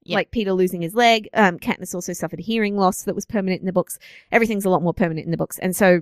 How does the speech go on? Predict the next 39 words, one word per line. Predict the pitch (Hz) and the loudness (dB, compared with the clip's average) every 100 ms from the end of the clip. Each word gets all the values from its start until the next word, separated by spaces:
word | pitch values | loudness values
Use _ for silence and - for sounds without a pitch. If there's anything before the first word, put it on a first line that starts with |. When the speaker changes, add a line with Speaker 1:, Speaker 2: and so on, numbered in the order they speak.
| - | 2
Speaker 2:
uh, | 202 190 175 - _ _ | 4 6 6 2 _ _
the | - - 196 | -12 -4 -2
scene | - 240 262 | 2 2 4
where | 240 | 2
she | 202 202 | 2 2
goes | 185 180 | 2 2
to | 190 | 0
confront | 190 180 - 180 - - - | -2 0 0 0 0 -4 -2
Snow | - 294 302 190 180 160 - | -2 4 6 8 6 2 0
in | 185 175 | 0 0
his | 202 175 170 175 - - - | 0 0 0 -4 -8 -10 2
garden, | 196 202 196 117 107 214 - | 6 6 4 -4 -16 -18 -10
Speaker 1:
Mm. | 226 208 196 - | -10 -10 -8 0
Speaker 2:
uh, | 214 | 4
I | 202 214 | 6 6
was | 240 | 4
just | - 214 - | 0 -4 -6
astonished | - 185 196 - | -2 0 0 -2
that | 190 | -2
she | 202 | 2
was | 185 | 4
wearing | 185 180 170 | 4 4 2
makeup. | 175 - - - - - | -2 -2 -6 -6 -10 -12
<laughs> | - - - | -18 -6 2
And | 254 | 4
I | |
couldn't | - 339 330 | 6 2 0
get | 233 | -4
past | - 226 - | -2 -2 -2
it | - | -8
for | |
some | - 202 | -6 -6
re-, | |
'cause | - 302 | -4 -2
she | 349 | 0
very | 269 285 339 | 0 0 0
rarely | 311 285 254 | -2 0 -2
does | 196 196 208 196 - - | 0 2 2 0 -6 -2
wear, | 196 190 180 | 4 6 4